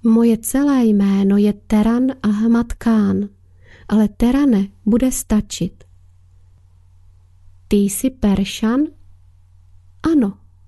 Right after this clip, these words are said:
"Oplatil bych tě svojí národností, ale já žádnou nemám,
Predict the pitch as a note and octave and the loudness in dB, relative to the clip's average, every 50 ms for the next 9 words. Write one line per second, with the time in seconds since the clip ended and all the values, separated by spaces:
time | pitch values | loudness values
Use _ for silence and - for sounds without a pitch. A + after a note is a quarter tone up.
0 | - _ _ - - - - - - - _ _ _ - _ - _ - - _ | -20 _ _ -20 -20 -20 -20 -20 -20 -20 _ _ _ -20 _ -20 _ -20 -20 _
1 | - - - - - A3 G#3 - A3 A3 A#3 A#3 - C4 B3+ B3+ A3+ B3+ B3+ B3+ | -20 -20 -12 -6 -4 -4 -2 0 0 0 0 -2 -2 -2 0 0 0 0 -2 -2
2 | - - C#4+ C#4 - - - A3+ A#3 B3 C#4 D#4 E4+ D#4+ D4 B3 A3 G#3+ G#3+ G#3+ | -2 -2 -2 -2 -2 -4 -4 -2 0 0 0 2 2 2 2 2 2 2 2 0
3 | A3 G#3 G3 G#3+ G#3+ G#3+ G#3 - - - - A3 G#3 G3+ - - A3 A3+ A3+ A3 | 0 0 0 0 0 0 -2 -4 -10 -6 -2 0 0 0 0 -2 -2 0 2 2
4 | A3 A3+ A#3 A3+ A3+ A#3 A#3+ A3 - G#3+ G#3+ G#3+ A3 G#3 A#3 A#3+ A#3+ B3 B3 A#3 | 2 2 0 0 0 -2 -2 0 0 0 0 0 0 0 0 0 2 2 2 2
5 | A#3 C4 C4 A#3 G3+ F#3+ F#3+ F#3 F#3+ G3 G#3+ | 2 2 2 0 0 0 -2 -2 -2 -4 -4